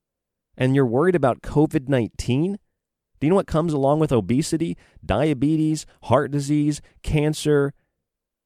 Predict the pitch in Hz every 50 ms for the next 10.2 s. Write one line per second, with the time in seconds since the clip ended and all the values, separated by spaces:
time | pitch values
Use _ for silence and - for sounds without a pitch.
0 | _ _ - 127 - - - - - - 135 151 160 160 160 160 151 - - -
1 | - 143 139 143 147 - - 139 - - - 131 123 - - - 147 143 - -
2 | - 151 143 143 - - _ - - 131 143 139 151 151 143 143 143 143 - -
3 | - 143 143 143 147 143 - - 147 131 - - 123 127 135 139 135 139 135 135
4 | - _ - - - 151 139 139 143 139 135 139 131 123 117 123 135 139 143 -
5 | - - - _ _ _ _ _ _ _ _ _ - - 143 143 143 147 131 143
6 | 139 135 - - 131 117 120 127 131 - 127 131 135 - - 143 123 113 110 113
7 | 127 131 - 156 135 120 98 - 101 110 117 131 135 131 113 - 117 117 123 127
8 | 113 104 92 82 76 87 107 117 123 143 143 - - 113 104 95 92 85 76 -
9 | 107 117 120 127 139 139 123 117 107 101 95 92 95 98 110 127 - - 151 143
10 | 147 139 -